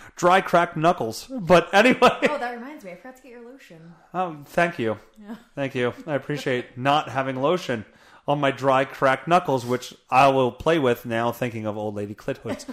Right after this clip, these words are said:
Speaker 2: <laughs>
Speaker 1: As well as, did you get, did you get the cat food?
Speaker 2: No, we talked about me needing to go tomorrow.
Speaker 1: Oh, I thought we were doing that today. Anyway, it doesn't matter. So,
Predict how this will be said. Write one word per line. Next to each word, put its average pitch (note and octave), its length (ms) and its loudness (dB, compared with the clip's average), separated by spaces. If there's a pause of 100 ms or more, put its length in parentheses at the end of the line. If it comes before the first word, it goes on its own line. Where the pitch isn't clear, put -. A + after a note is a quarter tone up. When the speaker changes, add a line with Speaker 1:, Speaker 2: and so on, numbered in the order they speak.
(140)
Speaker 2:
<laughs> - 180 -14
Speaker 1:
As E3 240 0
well G#3+ 300 6
as, F#3 220 4
did F#3 180 -4
you G3+ 80 -2
get, F3+ 340 -2
did E3 160 -6
you E3+ 60 -4
get F3+ 300 -2
the D3+ 80 -2
cat D#3+ 320 -2
food? F#3 320 -6
Speaker 2:
No, F4 180 -16
we F3 80 -16
talked C#4+ 460 -20 (180)
about E3+ 380 -14 (180)
me F#3+ 220 -18
needing F3+ 280 -20
to E3+ 60 -20
go E3 140 -16
tomorrow. E3+ 500 -18 (180)
Speaker 1:
Oh, - 40 -20 (280)
I - 40 -20
thought - 200 -20
we A2 60 -18
were G2 80 -16
doing A2 220 -18
that - 120 -20
today. - 160 -18 (300)
Anyway, A3 420 4 (320)
it E3+ 160 -10
doesn't C3 260 0 (120)
matter. - 160 -20 (640)
So, E3+ 460 -4